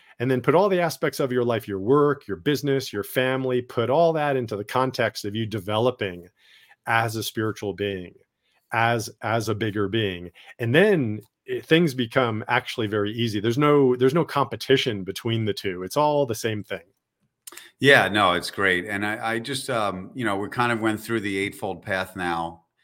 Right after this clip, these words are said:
Speaker 2: And I think about the fact that I, I studied this for a while before I really got it. And so I would encourage the listeners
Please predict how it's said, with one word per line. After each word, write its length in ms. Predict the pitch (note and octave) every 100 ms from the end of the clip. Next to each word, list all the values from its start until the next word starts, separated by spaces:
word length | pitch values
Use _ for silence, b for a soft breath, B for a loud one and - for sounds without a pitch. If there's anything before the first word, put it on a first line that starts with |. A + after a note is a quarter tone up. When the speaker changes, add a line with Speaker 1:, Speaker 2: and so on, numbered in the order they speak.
| _ _ -
Speaker 2:
And 640 | G2+ F2+ F2+ F2 F2 F2 -
I 160 | G#2
think 300 | G2+ - C3
about 360 | G2+ A2 G2+ G2
the 60 | G2
fact 340 | A2+ G2+ G2
that 120 | G#2
I, 220 | F#2+ G2 G#2 -
I 120 | G#2+
studied 460 | - - D#3 D#3 A2+
this 180 | G2+
for 180 | - G2+
a 60 | F#2
while 340 | F#2 F2 E2
before 380 | E2 D#2 G2+ F#2
I 20 |
really 300 | F2 F2+ F2
got 320 | D2+ F2+ D#2
it. 140 | C#2+ D2+
And 200 | E2+ E2+
so 140 | G2+
I 120 | F#2+
would 140 | F#2+ F#2+
encourage 460 | F#2 B2 B2+ A2+
the 60 | G#2
listeners 580 | G#2 G2 G2+ F2+ F2